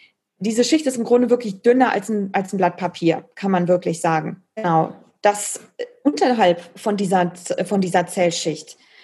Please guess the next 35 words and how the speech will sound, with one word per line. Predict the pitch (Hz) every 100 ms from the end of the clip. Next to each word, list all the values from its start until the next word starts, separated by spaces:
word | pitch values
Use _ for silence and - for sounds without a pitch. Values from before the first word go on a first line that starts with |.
| _ -
äh, |
haben | 208 202 202 190 233 294 240
wir | 214 220 -
eine | 202 202
ganz | 196 247 - - - - _
lock-, | 269 294 - -
relativ | - 294 269 247
lockere | 220 220 202
Bindegewebsschicht. | 190 202 233 202 175 175 - - 170 -
Da | 175
sind | 196
also | 180 175
viele | 185
Bindegewebszellen | 202 269 233 208 214 - - 202 190
drin, | 196 190 190 175
ähm, | 180 175 170
da | 175
sind, | 180 180 - - - _
da | 190
ist | 185
unser | 202 190 175 170
Darmnervensystem | 180 185 202 214 262 254 226 208 202 208 196 190
drin, | 185 185 185 185
da | 190
ist, | - 190 - - - -
da | -
sind | 190 233
Blutgefäße | 220 285 220 - 202 196 202 196 190
und | 202 202
da | -
sind | 202 196
eben | 196 190
auch | - 180 196 - _ _ _
die | 202
ganzen | 190 190 190 202 190 196 196